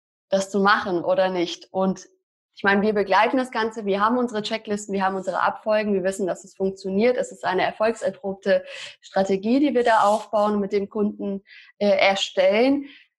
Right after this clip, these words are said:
Aber ich denke, das ist spätestens der Moment, wo es bei uns auch nochmal drauf ankommt, in welchem Zeitraum stellt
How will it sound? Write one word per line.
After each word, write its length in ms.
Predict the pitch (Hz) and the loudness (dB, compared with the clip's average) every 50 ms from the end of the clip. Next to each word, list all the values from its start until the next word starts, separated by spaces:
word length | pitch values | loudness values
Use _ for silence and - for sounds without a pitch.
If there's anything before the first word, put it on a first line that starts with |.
| _ _ - | _ _ 0
Aber 200 | 214 202 208 202 | 2 2 2 2
ich 100 | 202 208 | 0 0
denke, 600 | - 202 220 247 247 254 277 262 262 262 262 254 - - | 0 2 2 2 2 2 2 2 4 2 2 0 -4 -12
das 280 | - 202 214 214 233 247 | -4 2 2 2 2 2
ist 100 | 269 262 | -2 -4
spätestens 580 | - - 254 247 247 247 240 - 233 214 - - | -2 -2 -2 0 0 -2 -2 -2 -4 -4 -2 2
der 200 | 208 208 220 254 | 4 4 6 6
Moment, 480 | 269 233 214 208 208 220 226 220 - - | 4 4 2 2 2 2 0 -2 -8 -6
wo 100 | 202 208 | -4 -4
es 120 | 202 208 | -4 0
bei 180 | 196 190 180 180 | 2 2 2 4
uns 240 | 214 240 269 277 | 2 2 2 2
auch 140 | - 214 220 | 2 0 0
nochmal 220 | 220 220 214 208 208 | 0 -2 -4 -2 -2
drauf 240 | 196 202 202 202 | 0 0 -2 0
ankommt, 500 | - 190 196 202 202 208 202 202 202 196 | 0 -2 -2 -2 -2 -2 -4 -6 -6 -6
in 140 | - 185 185 | -8 -4 0
welchem 340 | 190 190 208 - 233 208 - | 0 0 0 0 -4 -8 -8
Zeitraum 580 | - - 185 190 214 247 - - 262 262 269 262 | -4 0 2 2 2 2 0 -4 -2 -2 -2 -2
stellt 380 | - - 214 214 214 214 - | -4 -4 -2 -2 -2 -4 -6